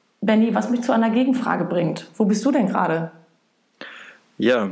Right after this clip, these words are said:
Speaker 2: das war eigentlich so auf das, was ich hinaus wollte
Speaker 1: <laughs>
Speaker 2: irgendwie. Ich sitze ja diesmal nicht in Deutschland. Bin ein bisschen, ein paar hundert Kilometer weiter südöstlich.
Speaker 1: What?
Speaker 2: Sitz grad in Rumänien, in Pečka, einer kleinen Stadt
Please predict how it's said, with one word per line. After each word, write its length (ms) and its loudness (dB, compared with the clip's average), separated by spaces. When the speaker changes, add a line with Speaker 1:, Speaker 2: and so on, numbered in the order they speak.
Speaker 2:
das 220 0
war 100 2
eigentlich 380 0
so 460 0
auf 140 -2
das, 220 2
was 140 0
ich 120 -4
hinaus 420 2
wollte 260 4
Speaker 1:
<laughs> 80 0
Speaker 2:
irgendwie. 440 4
Ich 140 2
sitze 260 2
ja 40 4
diesmal 320 2
nicht 200 2
in 140 4
Deutschland. 800 -2
Bin 120 4
ein 120 2
bisschen, 460 2
ein 40 -14
paar 160 4
hundert 280 2
Kilometer 600 2
weiter 380 2
südöstlich. 920 0
Speaker 1:
What? 540 0
Speaker 2:
Sitz 360 0
grad 600 0
in 240 2
Rumänien, 760 2
in 260 2
Pečka, 600 -2
einer 520 2
kleinen 380 0
Stadt 560 -2